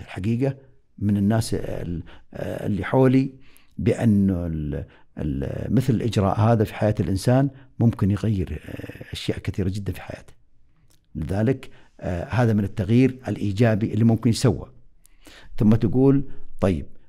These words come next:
بالنسبة للحج والعمرة، والله السنة هذه الحمد لله أنا حجيت،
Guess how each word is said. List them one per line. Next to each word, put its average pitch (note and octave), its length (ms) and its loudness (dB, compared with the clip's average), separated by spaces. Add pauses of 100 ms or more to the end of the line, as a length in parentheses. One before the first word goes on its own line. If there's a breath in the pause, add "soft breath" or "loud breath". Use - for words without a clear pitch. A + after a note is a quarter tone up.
(140)
بالنسبة A2+ 760 2 (300 loud breath)
للحج A#2+ 600 -2
والعمرة، A2+ 760 2
والله A2+ 140 6
السنة A2 340 2
هذه A2 160 4
الحمد G2+ 300 2
لله D2 160 0
أنا F#2+ 180 0
حجيت، A#2 560 0